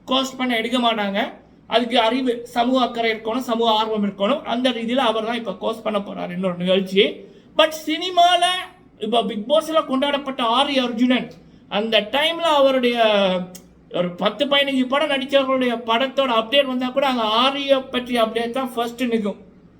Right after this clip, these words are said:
ரெண்டு, ஆரி அர்ஜுனன் ரெண்டு பேரை போட்டாலே ரெண்டு லட்சம் வியூ, மூணு லட்சம் வியூ அப்படி. சரியா? But, ஆஹ்,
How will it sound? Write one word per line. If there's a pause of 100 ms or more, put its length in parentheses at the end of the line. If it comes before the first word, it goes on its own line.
(100)
ரெண்டு, (400)
ஆரி
அர்ஜுனன்
ரெண்டு
பேரை
போட்டாலே
ரெண்டு
லட்சம்
வியூ,
மூணு
லட்சம்
வியூ (520)
அப்படி. (680)
சரியா? (680)
But,
ஆஹ்,